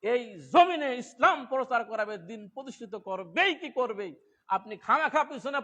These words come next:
পড়লেন কি, দুনিয়া এবং আখেরাত আপনার ধ্বংস হইল কি? হুয়াল্লাযী আরসালা রাসূলাহু বিল হুদা ওয়া দীনিল হক লিইয়ুযহিরাহু আলা দীনি কুল্লিহি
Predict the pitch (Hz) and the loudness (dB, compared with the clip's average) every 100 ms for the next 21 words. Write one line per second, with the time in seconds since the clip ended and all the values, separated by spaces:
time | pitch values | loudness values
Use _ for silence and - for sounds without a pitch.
0 | - 311 320 440 453 - 523 480 - - | 2 2 2 -2 -2 4 6 6 -2 -18
1 | - 143 339 508 381 339 320 294 294 - | -20 -4 0 2 4 6 4 4 2 2
2 | 277 254 233 220 220 214 165 240 196 302 | 0 0 0 -4 -6 -6 -6 -10 -4 4
3 | 381 370 - - _ - 403 403 262 - | 4 2 -10 -20 _ 4 4 4 -2 -4
4 | 135 - _ - 339 311 294 269 262 247 | -12 -16 _ 6 6 6 0 0 2 2
5 | 240 233 226 240 240 262 269 240 320 349 | 0 0 2 2 2 0 4 4 4 -2
6 | 311 - - 247 226 175 202 294 302 262 | -6 -18 -8 -6 -4 -4 4 10 10 10
7 | 247 240 - - 226 254 233 151 285 285 | 10 8 4 -4 4 6 6 2 -6 -6
8 | 285 247 240 214 330 - - 147 - - | -6 -2 4 6 6 4 -2 -2 -4 -16
9 | 214 247 294 240 196 339 339 262 294 254 | -4 -2 -2 -6 -2 6 6 6 2 4
10 | 254 247 202 277 262 240 277 262 262 208 | 4 0 -4 -10 -10 -10 -12 -12 -12 -8
11 | 269 311 254 214 | -6 -6 -8 -14